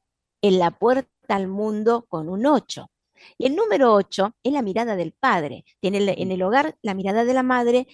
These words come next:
Speaker 1: y en el salida al mundo la mirada del padre. Si esto sucedió bien y la puerta al mundo se abrió,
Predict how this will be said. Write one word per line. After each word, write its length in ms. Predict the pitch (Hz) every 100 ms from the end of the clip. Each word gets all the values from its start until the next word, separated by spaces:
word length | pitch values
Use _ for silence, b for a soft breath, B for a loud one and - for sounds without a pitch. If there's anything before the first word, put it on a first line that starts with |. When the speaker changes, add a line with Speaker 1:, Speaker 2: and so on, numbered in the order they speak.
| b
Speaker 1:
y 140 | - 220
en 100 | 233
el 240 | 233 -
salida 380 | - 208 254 269
al 100 | 247
mundo 300 | 233 247 220
la 100 | 185
mirada 340 | 175 180 175
del 160 | 151 156
padre. 360 | - 127 139
Si 260 | 190 277 330
esto 280 | 370 - 302
sucedió 720 | - 202 185 170 170 240 220
bien 480 | 190 202 254 302 302 B B
y 80 | 196
la 100 | 175
puerta 320 | - 240 233
al 80 | 190
mundo 340 | 180 220 202 165
se 140 | 143
abrió, 380 | 147 202 262